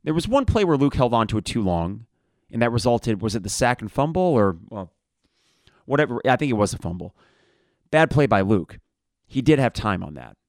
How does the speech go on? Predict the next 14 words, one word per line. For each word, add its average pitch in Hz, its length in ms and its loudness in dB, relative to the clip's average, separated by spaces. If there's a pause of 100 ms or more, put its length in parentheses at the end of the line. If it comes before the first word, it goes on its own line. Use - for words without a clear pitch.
(260)
But 131 120 2
there 143 100 4
were 147 160 2
other 233 220 0
times 143 400 -2
where 127 160 0
Luke 123 180 2 (140)
didn't 104 180 0
have 92 220 -2
hardly 101 360 -4
any 95 140 -6
time 85 240 -8
at - 60 -8
all. - 180 -10